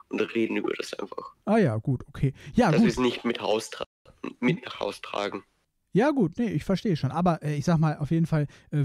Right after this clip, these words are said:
Speaker 2: wenn du den, den, den, den, ich sag mal, diesen Notfalldienst nicht bemühst, dann immerhin doch besser als gar nichts, dass das hinterher nochmal besprochen wird. Mein
Speaker 1: Ja.
Speaker 2: Lieber. Ja, aber ich merke schon, ne,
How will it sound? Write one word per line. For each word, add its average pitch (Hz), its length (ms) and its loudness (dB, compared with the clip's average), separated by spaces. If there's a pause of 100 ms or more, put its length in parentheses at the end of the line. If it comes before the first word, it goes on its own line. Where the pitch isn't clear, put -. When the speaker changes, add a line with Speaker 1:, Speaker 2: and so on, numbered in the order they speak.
Speaker 2:
wenn 196 180 6
du 202 60 4
den, 170 280 4
den, 151 280 0
den, 139 300 0
den, 139 260 0
ich 131 100 -6
sag 139 100 0
mal, 135 100 2
diesen 127 180 -2
Notfalldienst 151 680 0
nicht 147 220 -2
bemühst, 151 480 4 (240)
dann 151 300 6 (200)
immerhin 156 540 4 (180)
doch - 240 2
besser 147 400 -2
als - 240 -8
gar 143 200 0
nichts, 151 260 0
dass 131 160 0
das 131 180 -2
hinterher 143 560 2
nochmal 127 400 2
besprochen 147 520 2
wird. 113 200 0 (300)
Mein 165 500 6
Speaker 1:
Ja. 170 140 6
Speaker 2:
Lieber. 175 320 6
Ja, 190 180 6
aber 226 140 4
ich 208 100 0
merke 220 220 2
schon, 214 380 4
ne, 185 200 4